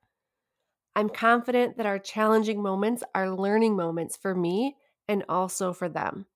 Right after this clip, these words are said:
We come out of them stronger and with better ways to handle ourselves moving forward. This is because as a mom, I am focusing on solutions rather than punishment. I love teaching positive discipline because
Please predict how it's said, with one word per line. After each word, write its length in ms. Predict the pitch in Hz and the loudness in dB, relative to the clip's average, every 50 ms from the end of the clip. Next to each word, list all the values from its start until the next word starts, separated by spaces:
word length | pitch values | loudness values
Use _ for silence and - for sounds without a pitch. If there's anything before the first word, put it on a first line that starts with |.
| _ _ _ _ - | _ _ _ _ 0
We 100 | 214 226 | 0 0
come 160 | - 247 220 | 2 0 0
out 180 | 208 202 214 233 | 2 4 4 4
of 120 | 262 262 | 6 6
them 160 | 240 214 196 | 4 2 2
stronger 560 | - - - - 202 202 208 226 226 202 185 | -2 -6 -6 -4 -2 0 2 2 2 0 0
and 200 | 170 - - 185 | -2 -2 -2 -2
with 240 | 190 190 185 - _ | -2 -2 -2 -2 _
better 240 | - 196 196 220 233 | 0 2 2 2 2
ways 360 | 214 214 208 202 208 208 202 | 2 2 0 0 0 -2 -2
to 120 | - 208 196 | -6 -8 -8
handle 380 | 170 190 196 196 196 190 175 | -4 -2 -2 0 0 0 -2
ourselves 480 | 175 170 170 - 185 175 170 170 165 - | -4 -4 -6 -6 -6 -6 -6 -6 -6 -4
moving 320 | 185 180 170 175 170 165 | -4 -4 -4 -4 -6 -6
forward. 480 | 165 - - - - - - - - - _ _ _ _ _ _ _ _ _ _ _ _ - | -6 -6 -6 -6 -8 -10 -12 -14 -16 -18 _ _ _ _ _ _ _ _ _ _ _ _ -4
This 160 | 220 226 - | -2 -2 -2
is 120 | 262 240 | -4 -4
because 420 | - 269 262 - 220 214 214 208 - | -4 -4 0 2 4 4 4 2 0
as 180 | - 202 196 | -2 -4 -2
a 80 | 202 190 | -2 -2
mom, 460 | 190 185 180 180 185 202 226 247 - | 0 0 -2 0 0 0 0 0 -2
I 140 | - - 202 | -4 -4 -4
am 140 | 196 190 185 | -4 -4 -4
focusing 520 | - 202 196 196 - 202 - - 196 196 - - | -4 -6 -6 -6 -6 -8 -6 -6 -6 -6 -6 -6
on 240 | 180 185 180 180 | -6 -4 -4 -6
solutions 880 | 185 - 208 196 190 180 185 185 185 - - 233 240 262 277 294 285 - _ _ _ _ _ _ _ | -6 -4 -4 -4 -4 -4 -4 -4 -4 -2 0 0 2 2 2 0 -2 -6 _ _ _ _ _ _ _
rather 300 | - 185 180 185 185 185 | 0 0 2 2 2 2
than 220 | 180 185 180 180 180 | 0 0 -2 -2 -4
punishment. 540 | - - 175 170 170 - - - - - - _ _ _ _ _ _ _ _ _ _ _ _ _ _ - | -4 -4 -4 -4 -4 -6 -8 -10 -10 -10 -12 _ _ _ _ _ _ _ _ _ _ _ _ _ _ 0
I 60 | 226 | 0
love 320 | 226 226 240 233 254 269 262 | 2 4 4 4 4 2 2
teaching 360 | - 339 330 - 311 269 233 | 0 -2 -2 0 0 -2 2
positive 440 | - 220 208 208 208 190 202 190 - | 2 2 2 2 2 -2 -4 -2 -2
discipline 480 | 185 180 - 196 - - 185 180 180 | -4 -4 -6 -6 -6 -4 -2 -2 -2
because 400 | 180 185 180 - 196 190 190 185 | -2 -4 -4 -2 -2 -2 -2 -4